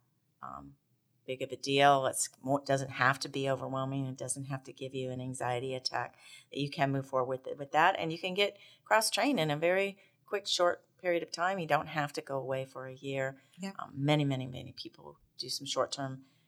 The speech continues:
Speaker 1: education with skills, hands-on skills training, and, um, are very successful in, in, um, integrating those into clinical practice.
Speaker 2: Yeah, I mean, a year from now, you'll wish you had started today. So don't, don't wait.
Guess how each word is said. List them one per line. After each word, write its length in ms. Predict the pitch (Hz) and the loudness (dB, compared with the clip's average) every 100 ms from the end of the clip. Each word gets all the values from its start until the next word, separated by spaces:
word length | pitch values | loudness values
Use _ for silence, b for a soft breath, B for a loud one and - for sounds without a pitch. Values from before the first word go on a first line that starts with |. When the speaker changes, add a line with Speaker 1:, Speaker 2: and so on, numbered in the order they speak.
| b | b
Speaker 1:
education 640 | 147 - - 135 - - 131 | -4 -4 -6 -6 -4 -4 -8
with 100 | 131 | -8
skills, 560 | - - 156 135 131 | -8 -4 2 2 2
hands-on 400 | - 143 135 127 | -4 -6 -4 -6
skills 320 | 127 - - | -6 -6 -6
training, 420 | - 131 120 127 - | -6 -6 -6 -8 -8
and, 220 | 127 127 123 b b b b | -6 -4 -6 b b b b
um, 220 | 135 143 - | -4 -4 0
are 140 | 139 | 2
very 300 | 131 135 131 | 4 4 2
successful 640 | 131 - - 113 - 120 - - | 0 -8 -4 -2 -2 -4 -4 -2
in, 180 | 135 131 - | -4 -4 -4
in, 160 | 160 147 - _ | 0 0 -2 _
um, 320 | 135 131 131 - | -6 -4 -8 -2
integrating 540 | 156 147 143 131 131 | 0 2 2 2 0
those 260 | 135 131 - - | -4 -4 -4 -4
into 220 | 131 - | -6 -6
clinical 400 | - 69 - - | -12 -16 -16 -18
practice. 540 | - - - - - - _ _ - | -10 -10 -8 -8 -8 -8 _ _ -2
Speaker 2:
Yeah, 160 | 208 196 | 4 6
I 60 | |
mean, 260 | 190 196 185 | 6 6 4
a 60 | 170 | 4
year 240 | 180 208 | 6 6
from 180 | 214 226 | 6 6
now, 220 | 220 190 | 8 6
you'll 220 | 170 170 | 6 6
wish 240 | 170 175 180 | 6 6 6
you 60 | |
had 140 | 180 180 | 4 4
started 380 | - 175 175 | 4 4 4
today. 400 | 180 180 170 139 139 | 2 4 6 4 2
So 340 | - 147 147 170 | -2 -4 -4 -6
don't, 320 | 170 170 170 - - _ - | -4 -2 -4 -8 -20 _ -8
don't 300 | 175 180 - | -4 -4 0
wait. 440 | 190 185 185 - | 4 6 4 0